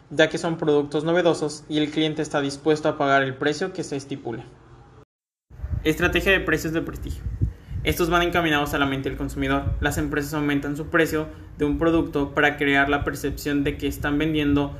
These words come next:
un producto de alta calidad, exclusivos y que da un estatus. Estrategia de precios para cartera de productos. Existen empresas que fabrican una gran cantidad de productos diversos y se decide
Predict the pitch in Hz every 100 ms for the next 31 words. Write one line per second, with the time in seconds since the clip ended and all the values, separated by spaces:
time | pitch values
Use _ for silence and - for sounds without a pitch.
0 | - 156 151 160 147 143 156 147 139 135
1 | 151 147 135 135 151 - 160 - - 143
2 | 151 156 185 - 156 151 143 139 139 139
3 | 135 - - - - - - _ _ _
4 | _ - - - - 156 160 175 175 175
5 | 202 185 - 156 151 175 175 - - -
6 | - 156 156 156 139 151 147 156 147 143
7 | 135 127 - - - - - - - 156
8 | 156 175 202 190 143 151 147 156 160 160
9 | 147 143 156 156 156 147 143 147 139 139
10 | 135 139 139 131 139 131 139 143 139 -
11 | - - - - 165 170 175 170 175 175
12 | 180 185